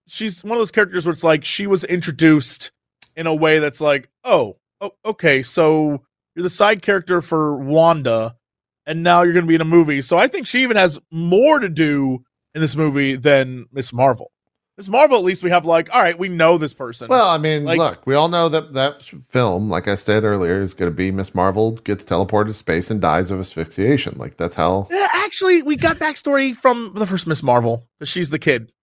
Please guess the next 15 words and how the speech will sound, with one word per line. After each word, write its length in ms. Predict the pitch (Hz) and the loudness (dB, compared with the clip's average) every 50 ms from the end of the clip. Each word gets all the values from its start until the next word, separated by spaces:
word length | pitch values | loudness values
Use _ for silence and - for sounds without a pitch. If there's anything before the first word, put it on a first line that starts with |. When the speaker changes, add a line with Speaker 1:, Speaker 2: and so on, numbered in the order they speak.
| _ _ _ _ _ _ _ _ _ _ _ _ _ | _ _ _ _ _ _ _ _ _ _ _ _ _
Speaker 1:
So 240 | - - 151 151 147 | -4 0 2 2 2
technically, 540 | - - 208 196 165 170 170 - 165 156 147 | 2 2 0 0 0 -2 -6 -4 -2 0 0
Speaker 2:
Yeah, 80 | - | 0
Speaker 1:
we 60 | 180 175 | 0 0
know 180 | 175 170 170 165 | 2 2 2 2
Speaker 2:
she's 100 | 123 - | 0 -2
Speaker 1:
enough. 100 | - - | 0 0
Speaker 2:
got 100 | 180 170 | 2 2
a 60 | 156 147 | 2 2
little 140 | 143 135 | 2 0
bit 100 | 123 131 | 0 -2
of 100 | 127 113 117 | -2 -2 -4
an 40 | 113 | -4
origin, 400 | 107 101 104 101 113 110 107 107 | -4 -4 -4 -4 -4 -4 -2 -2
yeah, 180 | 107 104 104 | 0 -2 -2